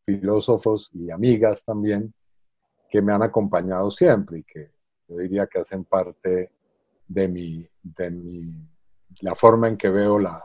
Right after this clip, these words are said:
la realidad, ¿no? Eh, son mis pensadores de referencia, entonces, eh, creo que ese es, es, es, digamos, un, un, un asunto insoslayable, un aspecto insoslayable de mi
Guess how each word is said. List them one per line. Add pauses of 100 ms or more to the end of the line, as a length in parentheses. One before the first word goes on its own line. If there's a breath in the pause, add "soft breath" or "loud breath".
(140)
la
realidad,
¿no? (480)
Eh, (140)
son
mis (200)
pensadores (600)
de
referencia,
entonces,
eh, (180)
creo
que
ese
es,
es, (180)
es,
digamos,
un, (100)
un, (480 loud breath)
un
asunto
insoslayable,
un
aspecto
insoslayable
de
mi